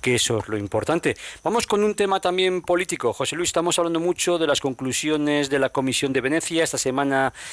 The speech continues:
el pesoe lleva al Congreso la ley de amnistía. En principio parece que está cerrada, pero el informe preliminar de estos técnicos asegura que, que la amnistía se promueve a cambio de la investidura y que esto ha generado una profunda polémica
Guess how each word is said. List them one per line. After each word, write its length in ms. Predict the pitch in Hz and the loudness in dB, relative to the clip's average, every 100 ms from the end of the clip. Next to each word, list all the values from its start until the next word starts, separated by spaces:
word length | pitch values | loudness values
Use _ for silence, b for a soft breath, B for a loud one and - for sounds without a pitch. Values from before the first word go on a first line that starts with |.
| B - | B -2
el 140 | 123 | 0
pesoe 360 | 131 117 135 123 | 2 2 2 2
lleva 220 | 127 127 | 2 2
al 80 | 123 | 0
Congreso 580 | 120 120 123 120 131 | 0 2 2 0 0
la 140 | 117 113 | 2 2
ley 160 | 120 | 2
de 120 | 120 120 | 0 0
amnistía. 680 | 117 110 - 160 165 165 165 B B - | 0 -6 -2 2 2 2 0 B B -2
En 160 | 123 | 0
principio 320 | 113 117 135 | 0 -2 0
parece 540 | 139 135 127 135 135 127 | 0 2 2 0 0 0
que 180 | 127 123 | -2 -4
está 300 | - - 123 | -2 -2 -2
cerrada, 540 | - 113 143 160 165 B B - | -2 0 2 2 0 B B -4
pero 140 | 120 | 0
el 80 | 123 | 2
informe 320 | 120 170 175 | 2 0 0
preliminar 640 | - 156 151 139 139 156 | 2 4 4 2 0 0
de 80 | 143 | 0
estos 560 | 139 - 135 123 120 - | -2 -2 -2 -2 -2 -2
técnicos 600 | 147 160 165 - 165 - | -2 0 -2 2 0 0
asegura 500 | 120 104 107 135 170 | -4 -6 -6 -2 -2
que, 320 | - 123 107 | -2 -2 -2
que 120 | - | -2
la 80 | 110 | -2
amnistía 460 | 110 113 - 143 139 | -2 -4 0 0 2
se 100 | 147 | 2
promueve 400 | 135 139 151 165 B B B | 0 2 2 0 B B B
a 200 | - 113 | -4 -4
cambio 380 | - 143 160 170 | -2 -2 0 2
de 80 | 160 | 2
la 80 | 143 | 2
investidura 720 | 127 123 - 110 123 160 - | 2 0 -2 -4 0 -2 -2
y 140 | 127 | -8
que 160 | - 127 | -4 -2
esto 200 | - 160 | -2 0
ha 60 | 151 | 0
generado 380 | 139 123 135 | 0 0 0
una 160 | 151 143 | 2 0
profunda 460 | 127 113 139 143 139 | 0 -2 0 0 0
polémica 540 | 120 123 139 139 151 | 0 0 0 0 -2